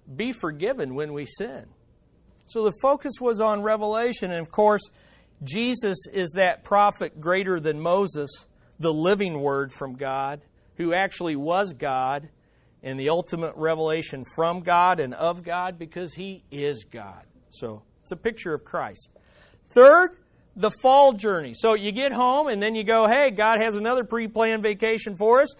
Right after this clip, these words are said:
the fall journey to Jerusalem for the celebration of God's reconcil-, reconciliation with His people." God's reconciliation. This was the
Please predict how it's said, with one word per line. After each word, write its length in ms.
the 120
fall 280
journey 520
to 220
Jerusalem 800
for 200
the 100
celebration 840
of 180
God's 400
reconcil-, 840
reconciliation 1040
with 160
His 160
people." 420
God's 420
reconciliation. 1080
This 240
was 640
the 300